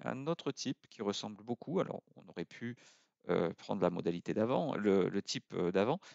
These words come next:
mais là, j'aimerais qu'on l'on teste, euh, les post-it. Donc, en fait, je vais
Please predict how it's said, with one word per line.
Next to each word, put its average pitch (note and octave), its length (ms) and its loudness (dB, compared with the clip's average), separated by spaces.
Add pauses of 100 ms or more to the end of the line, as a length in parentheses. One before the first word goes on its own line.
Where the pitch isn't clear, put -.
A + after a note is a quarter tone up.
(140)
mais E3 100 2
là, F3 100 8
j'aimerais D3 440 0 (220)
qu'on C3 140 -4
l'on B2 180 -6
teste, - 440 0 (680)
euh, G#2+ 140 6
les A2+ 320 8
post-it. - 640 2 (160)
Donc, G2+ 160 -4
en - 60 0
fait, A2 200 0
je - 140 -2
vais F2+ 280 -2